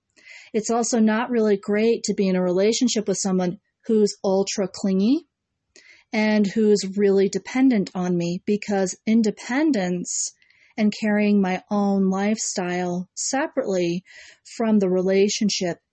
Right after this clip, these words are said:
is very important. So before moving forward, it's very important that that person understand that and that they respect my independence. Also, my independence in the relationship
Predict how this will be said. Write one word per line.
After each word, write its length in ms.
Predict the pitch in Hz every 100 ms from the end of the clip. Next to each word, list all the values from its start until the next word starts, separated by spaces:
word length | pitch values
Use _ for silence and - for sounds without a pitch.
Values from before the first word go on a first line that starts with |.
| _
is 300 | 202 175 170
very 320 | 185 180 175
important. 640 | 170 170 - 175 - 156 - - - _ _ _ _ _ -
So 280 | - 214
before 480 | 196 202 - 214 202
moving 340 | 202 196 190 185
forward, 400 | - 226 196 185
it's 200 | 190 -
very 260 | 208 190
important 760 | 180 175 - 262 277 214 180 175 - - _ _ -
that 260 | 196 190
that 260 | 196 185 -
person 640 | 220 208 - 196 180 180 -
understand 800 | 196 185 180 - - 214 220 220
that 280 | 170 160 165 - _ _ _ -
and 160 | 208
that 180 | 185 185
they 120 | 190
respect 840 | 180 180 - - 208 196 180 - - - - _ _ _ _
my 320 | 196 190 180
independence. 800 | 180 175 175 - 185 165 143 - - - - _
Also, 380 | 247 233 233 254
my 180 | 226 220
independence 680 | 233 220 214 - 208 202 -
in 200 | - 233
the 100 | 247
relationship 720 | 214 175 170 160 180 175 175